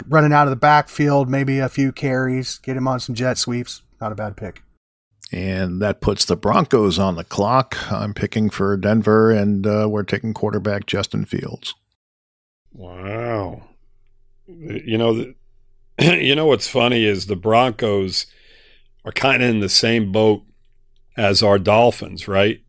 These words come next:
Speaker 3: They've been looking for this quarterback fit for a while now. They've drafted some young guys. They've, they've signed free agents, and they just haven't found the right guy.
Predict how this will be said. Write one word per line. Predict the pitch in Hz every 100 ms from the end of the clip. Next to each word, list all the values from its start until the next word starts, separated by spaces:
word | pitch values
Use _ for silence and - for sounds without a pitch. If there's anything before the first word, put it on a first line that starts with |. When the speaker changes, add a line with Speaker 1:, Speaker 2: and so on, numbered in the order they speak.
| -
Speaker 3:
They've | 101 107
been | 110 104
looking | 107 107
for | 95 110
this | 98 90
quarterback | - - 110 113 98 98 92 87
fit | - 107 95
for | - 98 87
a |
while | 87 98 107 101
now. | 87 87 87 90
They've | 98 87
drafted | - 101 104 - 101
some | - 101 92
young | 95 92
guys. | 90 87 87 90 -
They've, | 92 85 -
they've | - 98 98 85
signed | - - 113 120 113 95
free | - 107 101
agents, | 107 110 101 98 90 - - - - - -
and | 107
they | 107
just | 101 117 104 -
haven't | 104 101 98 90
found | - 101 98 95
the | 92
right | 92 92
guy. | - 104 110 -